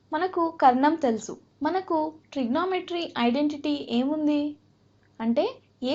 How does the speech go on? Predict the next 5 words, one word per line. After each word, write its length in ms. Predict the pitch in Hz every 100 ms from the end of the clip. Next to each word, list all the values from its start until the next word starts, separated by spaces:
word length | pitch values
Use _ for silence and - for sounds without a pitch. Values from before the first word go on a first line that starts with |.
| 269
త్రికోణమితి 640 | 349 339 339 339 339 339 330 - -
తత్సమాన్ని 580 | 262 262 294 311 311 320 277
ఉపయోగించాలి? 760 | 240 269 277 277 269 269 262 262 269 - _ _ _ _ _ 254
మనకు 320 | 277 285 262 262 -
ఈ 20 | 285